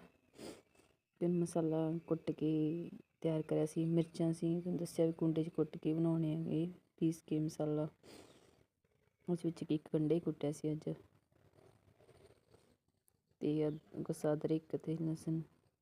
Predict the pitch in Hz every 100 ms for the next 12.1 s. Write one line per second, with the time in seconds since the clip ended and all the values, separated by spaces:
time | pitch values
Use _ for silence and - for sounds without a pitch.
0 | _ _ _ _ _ _ - - _ _
1 | _ _ _ - 170 165 165 156 - 151
2 | 151 165 - - _ _ _ _ _ -
3 | - _ - 165 160 - 151 151 160 160
4 | - 147 - _ - 175 165 180 170 160
5 | - 165 165 165 165 - - - - 165
6 | - 160 160 156 - 165 160 - _ _
7 | _ _ _ - 165 165 160 160 165 170
8 | - - - _ - - - 165 160 156
9 | 156 - 160 156 156 151 151 156 151 151
10 | 147 165 165 - 165 160 160 170 170 -
11 | 160 160 - 156 156 156 160 160 160 160